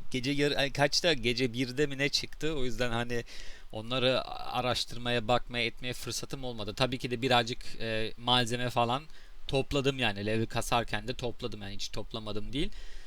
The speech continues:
E, ama belli başlı spotlar olsun vesaire olsun ya da işte hangi malzeme değerli, hangisi değersiz vesaire bunlara daha hani şey olmadı, vakit olmadı. Zaten şu anki amacım nedir?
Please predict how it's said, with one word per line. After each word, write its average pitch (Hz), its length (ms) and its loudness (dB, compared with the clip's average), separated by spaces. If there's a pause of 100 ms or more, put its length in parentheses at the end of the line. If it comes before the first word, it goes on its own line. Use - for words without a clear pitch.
(200)
E, 117 180 4
ama 143 500 4
belli 135 380 4
başlı 131 280 2
spotlar 127 540 -2
olsun 120 360 -2
vesaire 117 400 2
olsun 120 260 -4
ya 110 80 -6
da 107 40 -2
işte 107 180 -2
hangi 117 300 0
malzeme 113 460 -2
değerli, 110 300 2
hangisi 110 480 -2
değersiz 110 440 0
vesaire 113 440 0
bunlara 123 320 -4
daha 123 320 4 (380)
hani 113 300 -2 (180)
şey - 200 2
olmadı, 110 300 -4
vakit 110 340 -4
olmadı. 101 420 -4 (440)
Zaten 135 360 2
şu 147 180 -6
anki 139 260 -2
amacım 135 460 -2 (180)
nedir? 143 500 0